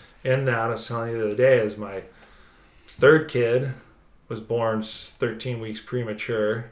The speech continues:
Uh, this was, how old is she? Six. So she was born thirteen weeks prematur-, premature. Uh,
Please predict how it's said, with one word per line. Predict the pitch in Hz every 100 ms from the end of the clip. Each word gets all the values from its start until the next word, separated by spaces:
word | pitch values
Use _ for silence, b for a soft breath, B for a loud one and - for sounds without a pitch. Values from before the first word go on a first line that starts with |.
| - _ _ _ _ _ _ _ -
Uh, | 107 104 98 95 95 -
this | 110 -
was, | 107 - - -
how | 110
old | 107
is | -
she? | 107
Six. | - - - 104 104 - - - _ - b b b b b -
So | - 104 98 101 95 95 - _ _ _ _ -
she | - 113
was | 107
born | - 107 101 95 -
thirteen | 127 127 127 123
weeks | 117
prematur-, | - 127 113 110 117 120 -
premature. | - 135 123 120 127 120 117 117 - b b b b b -
Uh, | 110 107 101 98 107